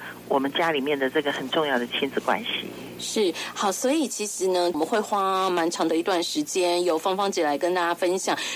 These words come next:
Speaker 2: 童年情感疏忽，其实不是要告诉大家你怎么样去教小孩，怎么样去管小孩，<laughs>
Speaker 1: 嗯。
Speaker 2: 其实更重要的是怎么样回头去寻找我们自己心里的那个小孩，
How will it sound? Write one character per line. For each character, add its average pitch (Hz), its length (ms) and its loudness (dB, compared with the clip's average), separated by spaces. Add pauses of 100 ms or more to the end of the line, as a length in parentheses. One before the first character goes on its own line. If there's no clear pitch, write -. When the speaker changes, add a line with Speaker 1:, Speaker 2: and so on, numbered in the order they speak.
(120)
Speaker 2:
童 214 340 2
年 202 240 2
情 180 340 0
感 160 240 2
疏 190 280 0
忽， 196 200 0
其 202 200 -4
实 226 160 -2
不 - 120 -4
是 214 440 0
要 202 180 2
告 208 160 0
诉 196 160 -2
大 185 200 2
家 170 200 0
你 180 160 2
怎 175 180 0
么 151 100 2
样 180 380 2
去 180 300 0
教 185 220 0
小 156 180 0
孩， 143 460 2
怎 147 100 -2
么 165 80 2
样 180 220 2
去 180 440 0
管 165 220 2
小 180 180 0
孩， 151 420 0
<laughs> - 60 -16
Speaker 1:
嗯。 214 140 0 (540)
Speaker 2:
其 262 160 0
实 220 200 -2
更 226 240 2
重 226 200 0
要 202 140 2
的 170 60 2
是 180 520 2
怎 185 140 0
么 185 60 2
样 220 220 2
回 175 340 2
头 165 280 0
去 190 200 -2
寻 160 240 0
找 170 160 2
我 143 60 2
们 151 100 0
自 202 120 -4
己 160 120 2
心 185 300 0
里 170 160 4
的 156 160 2
那 170 240 2
个 147 140 2
小 143 180 0
孩， 123 400 -2